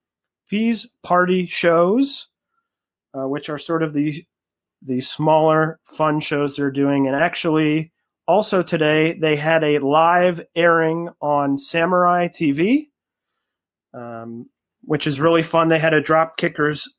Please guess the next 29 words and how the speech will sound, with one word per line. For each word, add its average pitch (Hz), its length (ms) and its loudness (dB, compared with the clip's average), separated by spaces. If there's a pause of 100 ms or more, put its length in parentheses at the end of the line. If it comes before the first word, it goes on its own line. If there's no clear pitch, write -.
(220)
tag 175 300 0
title 165 300 2
match, 165 420 2
which 143 240 -6
is 139 480 -2
Tsukasa 143 520 -8
Fujimoto 135 560 -4
and 131 160 -6
Tsukushi 240 680 -2 (400)
defending 175 540 0
their 151 220 2
tag 143 440 -2 (100)
titles. 175 640 0 (340)
So 185 220 0
a - 20 4
little 233 260 4
bit 202 200 2
of 180 120 2
a 170 60 2
different, 165 640 0
um, 139 460 -2 (560)
feel, 214 340 2
you 180 140 2
know, 156 160 2
still 196 380 0
no 175 240 2
audience 165 460 0
shows, 185 560 0
but 151 280 -6